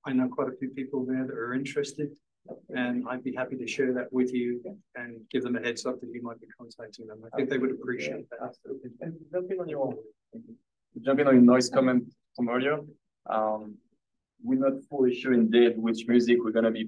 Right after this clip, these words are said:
Speaker 2: playing with the D J, but we're not gonna change who we are and our D N A, I guess, of the company. So we're gonna play the same music,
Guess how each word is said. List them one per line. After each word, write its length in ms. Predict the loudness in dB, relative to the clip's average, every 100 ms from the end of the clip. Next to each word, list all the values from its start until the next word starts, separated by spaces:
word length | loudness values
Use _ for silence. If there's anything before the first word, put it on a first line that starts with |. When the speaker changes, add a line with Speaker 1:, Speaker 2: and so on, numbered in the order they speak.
| -2
Speaker 2:
playing 300 | 2 2 0
with 140 | -4 -6
the 60 |
D 200 | -2 0
J, 240 | 2 0 2
but 220 | 2 0 -2 2
we're 160 | 6
not 220 | 6 6
gonna 180 | 4 2
change 460 | 2 2 2 -2 -8 -4
who 100 | -2
we 160 | 4
are 240 | 8 8 6
and 100 | 4
our 340 | 2 2 -2 -10 -12 0
D 160 | 2
N 100 | 6
A, 120 | 4 4
I 60 |
guess, 320 | 2 0 0 -6
of 80 |
the 100 | -8 -4
company. 460 | -2 -2 -4 -8 -10
So 180 | -8 -6
we're 140 | 0
gonna 180 | 2 4
play 100 | 4
the 100 | 0
same 280 | 0 -2 0
music, 340 | 0 0 0